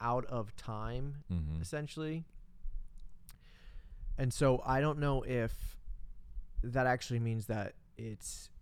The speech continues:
Speaker 1: in a segment of time somewhere that we don't, we just don't know where, and it may, where doesn't matter, or when doesn't matter.
Speaker 2: Mm-hmm.
Speaker 1: And has the, has Kang's death at the end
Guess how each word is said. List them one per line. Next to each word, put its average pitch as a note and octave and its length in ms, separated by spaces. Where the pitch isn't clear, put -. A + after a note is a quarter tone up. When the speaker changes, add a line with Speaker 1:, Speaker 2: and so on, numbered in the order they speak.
Speaker 1:
in D3 520
a A#2 80
segment A2+ 440
of - 100
time C3 380
somewhere G#2 640
that G#2+ 120
we A2+ 120
don't, G#2 300
we B2 100
just G#2 160
don't G#2 160
know G2+ 100
where, G#2 320
and G2+ 80
it G2 120
may, A#2 120
where A2+ 360
doesn't G#2 320
matter, G#2+ 260
or A2+ 80
when A#2+ 360
doesn't G#2+ 280
matter. G#2 420
Speaker 2:
Mm-hmm. D#2+ 220
Speaker 1:
And A2+ 360
has A#2+ 400
the, A#2+ 340
has C3 520
Kang's C#3+ 320
death C#3+ 220
at A#2 100
the A#2 220
end A2+ 580